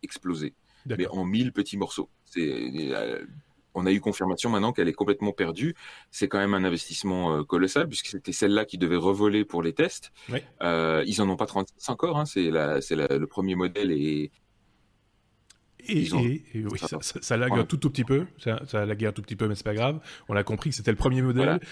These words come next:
Speaker 2: et qu'il y en a une seconde, euh, en, en construction ou pas, euh
Speaker 1: Voilà, donc il y en a d'autres en construction,
Speaker 2: Ouais.
Speaker 1: visiblement, mais, mais ça va prendre du temps. Et en l'occurrence, ça va s'attarder maintenant le, le vol, ne serait-ce que pour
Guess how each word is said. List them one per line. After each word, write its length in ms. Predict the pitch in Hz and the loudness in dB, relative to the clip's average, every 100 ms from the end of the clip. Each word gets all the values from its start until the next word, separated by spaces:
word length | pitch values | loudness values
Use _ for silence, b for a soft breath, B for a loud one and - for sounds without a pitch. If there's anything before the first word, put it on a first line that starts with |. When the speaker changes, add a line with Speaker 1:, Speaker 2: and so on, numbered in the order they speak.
| B B | B B
Speaker 2:
et 40 | |
qu'il 100 | 110 | 2
y 20 | 120 | 4
en 40 | |
a 20 | |
une 80 | 131 | 4
seconde, 400 | 143 143 160 156 | 4 4 4 6
euh, 140 | 135 | 6
en, 260 | 127 131 127 | 4 0 -2
en 100 | 123 | -4
construction 640 | 120 135 - 131 156 165 165 | -2 -2 -2 -2 0 0 2
ou 140 | 127 | 2
pas, 320 | 113 101 101 _ 127 | 2 -2 -4 _ -6
euh 480 | 101 92 95 95 95 | -4 -2 -4 -6 2
Speaker 1:
Voilà, 260 | 104 101 85 | 4 4 4
donc 220 | 98 113 | 4 4
il 40 | |
y 20 | |
en 40 | 117 | 4
a 80 | 107 | 6
d'autres 300 | 131 143 113 | 4 4 0
en 60 | |
construction, 520 | - 107 - - 135 185 | 0 -4 -4 -4 -2 -2
Speaker 2:
Ouais. 100 | - | -4
Speaker 1:
visiblement, 680 | 156 117 101 92 95 151 180 | -8 -6 -6 -2 -2 -2 -6
mais, 280 | 110 98 85 | -2 0 0
mais 200 | 90 92 | -2 -2
ça 140 | 85 90 | -2 -2
va 100 | 78 | -4
prendre 240 | - 107 | -2 -4
du 140 | 98 95 | -4 -4
temps. 200 | 147 185 B B B | -2 -4 B B B
Et 100 | - | 0
en 80 | 85 85 _ _ _ _ _ _ | 0 -2 _ _ _ _ _ _
l'occurrence, 520 | - 92 101 143 - | -8 -2 0 0 0
ça 140 | 92 85 | -2 0
va 100 | 80 | -2
s'attarder 400 | - - 95 101 | -2 -4 -2 -2
maintenant 320 | 92 87 85 | 0 -2 -2
le, 520 | 82 76 76 76 78 | 0 2 0 0 0
le 200 | 78 82 82 _ _ _ _ _ _ | 0 -2 -4 _ _ _ _ _ _
vol, 240 | 85 143 | 2 2
ne 100 | 104 | 2
serait-ce 260 | 90 98 - | -2 -4 -2
que 80 | 95 | -4
pour 160 | 90 | -4